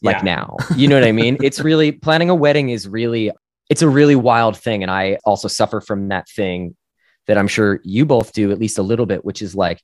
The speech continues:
Speaker 1: do you know when you have, like, a lot of small amounts of things to do and it would only take you twenty minutes to do them all, but you're like, "I can't, I can't do it."
Speaker 2: Uh-huh.
Speaker 1: And then those things hang over your head for, like, a week.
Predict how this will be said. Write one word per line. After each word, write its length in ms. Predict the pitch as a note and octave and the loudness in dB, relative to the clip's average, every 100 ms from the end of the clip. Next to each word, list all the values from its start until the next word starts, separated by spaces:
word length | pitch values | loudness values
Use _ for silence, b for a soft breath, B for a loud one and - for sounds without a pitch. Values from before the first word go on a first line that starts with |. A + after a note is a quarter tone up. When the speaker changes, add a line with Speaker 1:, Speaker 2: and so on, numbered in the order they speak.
| - | -2
Speaker 1:
do 80 | D#3 | 4
you 40 | |
know 60 | E3 | 6
when 100 | G3 | 6
you 80 | G#3+ | 6
have, 120 | G3 | 4
like, 180 | G#3 - | 2 2
a 60 | C3 | 0
lot 260 | A#2+ A#2 A2+ | 2 4 2
of 180 | G2 - | -2 -10
small 440 | - C3 A#2+ A2 | -6 0 2 4
amounts 360 | A#2 G#2 G#2 - | 2 0 -2 -6
of 100 | G#2 | -10
things 360 | - G2 G2+ - | -4 -2 -2 -4
to 120 | G#2+ | -8
do 560 | F#2 G2 G2 G2+ A2+ - _ _ - | -2 0 2 0 -2 -6 _ _ -2
and 160 | D3 D3 | 2 4
it 100 | D#3+ | 4
would 160 | D3 - | 2 2
only 300 | D3+ F3+ G3+ | 4 6 4
take 260 | - C#3+ - | 4 -2 0
you 100 | A2 | -4
twenty 360 | - A#2+ A#2 | -2 -2 0
minutes 340 | G#2+ G#2+ A2+ - | 0 0 -4 -4
to 100 | G#2+ | -6
do 180 | F#2+ F#2 | -4 -2
them 160 | A#2 | 0
all, 400 | B2 B2+ C#3 D3+ _ _ _ - | 2 2 2 -2 _ _ _ 0
but 160 | C3 | 0
you're 140 | B2+ B2 | 2 2
like, 160 | A#2 - | 2 0
"I 80 | |
can't, 380 | C3+ - C3 B2 | -4 -4 -4 -4
I 40 | B2+ | -6
can't 360 | - C3 G2 | -6 -4 -4
do 200 | F#2+ C#3+ | -2 0
it." 200 | B2+ D#2+ _ - | 0 -4 _ -10
Speaker 2:
Uh-huh. 300 | C#3+ F#3 A#3+ _ _ _ - | -8 -8 -10 _ _ _ -2
Speaker 1:
And 220 | C#3 C#3+ | 2 2
then 160 | C#3 C3+ | 2 2
those 240 | C#3 D3 | 2 0
things 240 | - D3+ B2+ | 0 -2 -2
hang 240 | B2+ C3 | -2 0
over 180 | C3+ B2 | -2 -2
your 160 | A2+ F#2+ | -4 -2
head 260 | G#2+ A2+ | -2 -2
for, 160 | - B2+ | -4 -2
like, 200 | G2+ G2 | -2 -2
a 60 | |
week. 440 | F#2 E2+ F#2+ A2+ | -4 -4 -4 -6